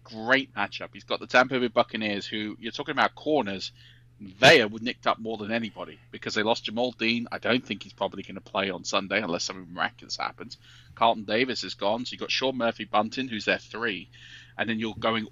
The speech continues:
all the way back on the other side. You're either gonna have Ross Cockrell, who is terrible. Um, I've watched him too much to just watch him give up big touchdowns all season.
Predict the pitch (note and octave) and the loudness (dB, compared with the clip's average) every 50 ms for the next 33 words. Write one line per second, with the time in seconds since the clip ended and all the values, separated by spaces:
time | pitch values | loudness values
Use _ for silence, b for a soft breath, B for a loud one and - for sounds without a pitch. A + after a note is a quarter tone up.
0 | - B2+ C3 C#3+ D#3+ D#3+ D#3 C#3+ C3 A#2+ A2+ G#2+ G#2+ G2+ A#2+ A2+ A2 - A#2+ G#2 | 0 2 4 4 4 4 2 2 2 2 2 2 2 6 4 4 4 4 0 -2
1 | A2 A2 A2 G2+ F#2+ - A#2 A2+ A2 G2+ F#2+ - - G#2 F2+ - A#2 C3+ C3+ C3+ | 0 -2 -2 -2 -2 2 4 6 6 6 6 2 -2 -8 -6 -4 -4 -4 -2 -2
2 | A2 G#2 G2+ G#2 G#2 - - C3 A#2+ G#2 G2 F#2+ F#2+ - - B B B B B | -4 -4 -4 -6 -2 4 6 6 6 6 4 0 -6 -8 -14 B B B B B
3 | B B B B - - - A#2 B2+ C3 - - - - A#2 A2+ - - G#2+ G2+ | B B B B -20 -10 0 4 4 4 4 4 4 6 6 6 6 2 -4 -4
4 | G2+ - - - - - - B2+ A#2 A2 G#2 F#2+ - - A2+ G#2+ G2+ F#2+ F2 F#2+ | -4 -4 -8 -20 -20 -12 -2 0 0 0 0 -2 2 4 4 4 4 2 0 -6
5 | F2+ - - - - - A2+ G#2+ G#2 G2+ G2+ G2+ G2+ - A2 A2 - A2 A2 A2 | -12 -12 -14 -14 -2 4 6 6 6 6 4 2 2 4 4 4 4 4 -2 -2
6 | G#2+ - - A#2+ G#2+ G2+ - - C3 C3 A#2 G#2 G2 - - - - - - - | -2 -2 -4 -6 -6 -6 -4 -2 -2 0 2 2 0 2 0 -4 -6 -8 -6 -4
7 | G#2 - - - _ - - - - A#2+ G#2+ A2 A2+ A2 - - - G#2 - - | -4 -4 -4 -8 _ -20 -20 -20 -18 -10 -2 2 2 2 2 0 -6 -6 -4 -4
8 | A2 F#2 G#2+ F#2+ - - A2 - - - G#2+ G2+ - - G#2 G2 G2 - G#2 G2 | 0 2 2 2 2 2 -4 -2 0 -2 -2 -2 -2 -2 -4 -4 -4 -4 -10 -10
9 | - - B2 A#2 A2 G#2 G#2 G2+ | -8 -6 -6 -6 -6 -6 -8 -10